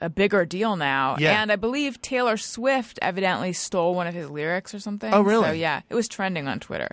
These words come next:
Speaker 2: That little bitch.
Speaker 1: I know.
Speaker 2: <laughs>
Speaker 1: That's what I'm saying.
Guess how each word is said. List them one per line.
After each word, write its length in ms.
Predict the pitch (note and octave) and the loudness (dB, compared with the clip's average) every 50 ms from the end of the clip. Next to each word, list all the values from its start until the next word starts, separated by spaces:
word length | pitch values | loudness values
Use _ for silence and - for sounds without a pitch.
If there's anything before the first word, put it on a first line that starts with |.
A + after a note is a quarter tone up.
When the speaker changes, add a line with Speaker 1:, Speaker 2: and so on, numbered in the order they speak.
| - - | -8 -10
Speaker 2:
That 340 | D3+ E3 G3 - - - | -6 -6 -6 -6 -6 -10
little 460 | C3 A#2+ A#2+ B2+ C#3+ D#3+ F3 F#3 G3 F3+ | -10 -8 -2 0 0 0 0 0 -2 -4
bitch. 480 | C#3 A#2+ - F#2 D#2+ - - - - | -6 -8 -10 -12 -12 -10 -6 -4 -2
Speaker 1:
I 180 | - - C#3+ - | 0 0 0 0
know. 800 | E3+ F3 A3 C4 D#4+ F4 F4+ F4+ F4 F4+ F4+ F4+ F4 E4+ F4 E4+ | 0 2 4 4 6 6 8 8 6 6 6 4 6 4 4 4
Speaker 2:
<laughs> 40 | - | 2
Speaker 1:
That's 440 | D#3 - - D#3 A2+ - - - - | -2 0 0 0 -2 -2 -4 -8 -6
what 140 | A#3 A#3+ B3 | -4 -2 0
I'm 280 | D4 D#4+ F4 F#4 F#4 | 0 0 0 0 -2
saying. 480 | F4 - - D#4+ - D#4+ D#4+ D#4+ - | -4 -4 -2 -2 -2 0 0 0 -2